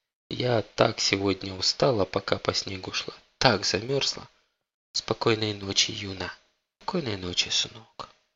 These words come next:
Онни закрыла глаза и через пару минут тихо засопела, заснув. А я лежал в темноте, смотрел на блики на стенах от огня,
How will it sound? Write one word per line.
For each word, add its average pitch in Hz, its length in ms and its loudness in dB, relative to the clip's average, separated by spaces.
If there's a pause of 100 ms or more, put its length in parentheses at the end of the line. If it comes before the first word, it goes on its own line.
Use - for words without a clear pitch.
(1300)
Онни 160 260 -2
закрыла 95 480 0
глаза 98 420 0 (520)
и 175 180 0
через - 340 0
пару 101 300 2
минут 131 400 -6
тихо - 280 -6
засопела, 95 680 -2 (260)
заснув. - 540 0 (320)
А - 100 -4
я 156 260 0 (140)
лежал 104 360 2
в - 100 -4
темноте, 101 580 -2 (380)
смотрел 143 520 4
на 104 120 -2
блики - 360 -2
на 131 140 -4
стенах 117 580 -6 (640)
от - 220 -2
огня, 107 400 2